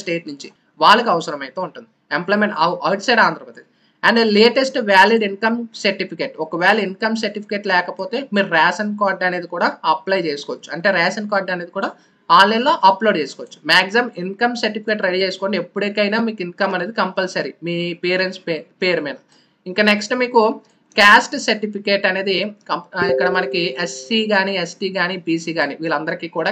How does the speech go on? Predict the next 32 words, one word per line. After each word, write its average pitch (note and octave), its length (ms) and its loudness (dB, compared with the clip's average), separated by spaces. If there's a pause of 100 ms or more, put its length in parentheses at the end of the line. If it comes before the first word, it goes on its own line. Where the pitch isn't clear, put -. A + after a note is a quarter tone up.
(120)
క్యాస్ట్ G3 420 2
సర్టిఫికేట్ E3+ 480 -6
అనేది F#3+ 240 -8
కంపల్సరీ. F3+ 460 -4 (360)
And A3 200 4 (220)
ఎకనామికల్ A#3 640 2 (120)
వీకర్ G#3 360 0
సెక్షన్ E3+ 380 -6
అంటే F3+ 180 -2 (220)
ఈడబ్ల్యూఎస్ G3+ 720 -2
ఎకనామికల్ F#3+ 540 -6
వీకర్ E3+ 380 -4 (120)
సెక్షన్ E3 300 -6 (160)
ఓసీ G#3 300 -4
క్యాండిడేట్స్ F#3 400 -2
వాళ్ళకి E3+ 240 -2 (120)
ఇది E3+ 160 -2
అవసరం E3 320 -6
ఉంటుంది. E3 260 -6 (300)
ఒకవేళ F#3+ 500 4 (140)
లేకపోతే G#3 560 0 (300)
మీరు G3+ 180 0 (220)
స్కిప్ A3+ 280 -6
చేసేయచ్చు. C3+ 420 -6 (300)
ఇంకా A3 160 2 (120)
లోకల్ A#3+ 380 4
స్టేటస్ A3 480 0
సర్టిఫికేట్ G3+ 560 -4
అనేది G3+ 220 -4
తెలంగాణ G3 380 0 (120)
నుంచి F#3+ 280 -10
ఎవరైతే F#3 320 -2